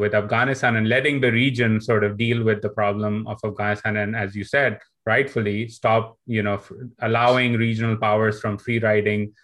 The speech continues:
um, on us, on the United States. Um, that hasn't,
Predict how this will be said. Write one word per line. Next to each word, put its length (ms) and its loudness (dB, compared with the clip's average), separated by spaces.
um, 500 -4
on 180 0
us, 320 0
on 180 -2
the 80 -6
United 300 -4
States. 400 0
Um, 280 -2
that 240 2
hasn't, 480 0